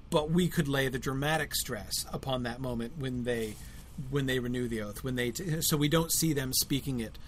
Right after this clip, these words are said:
on screen until that moment at Feanor's death. Yeah.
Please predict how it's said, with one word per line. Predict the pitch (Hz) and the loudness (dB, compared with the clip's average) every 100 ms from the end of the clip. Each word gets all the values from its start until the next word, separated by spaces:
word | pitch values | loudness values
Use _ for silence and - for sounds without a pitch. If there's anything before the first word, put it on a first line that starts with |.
| - - - - - | -12 -12 -12 -12 -2
on | 175 135 | 0 2
screen | - - 139 107 98 - - - | 0 0 0 0 -4 -10 -12 -2
until | 147 135 151 123 107 98 - - - - - | 0 2 2 2 2 -2 -8 -12 -12 -12 -8
that | 147 135 - | -2 0 0
moment | 139 123 117 | 0 0 0
at | 101 | -2
Feanor's | - 120 107 101 - | -2 -2 -2 -6 -8
death. | 107 - - - - - - - - - - - - - - - - - - - - - - - | -8 -10 -12 -12 -14 -14 -14 -14 -12 -12 -12 -12 -12 -12 -12 -14 -14 -14 -14 -12 -12 -12 -12 -8
Yeah. | 123 | -6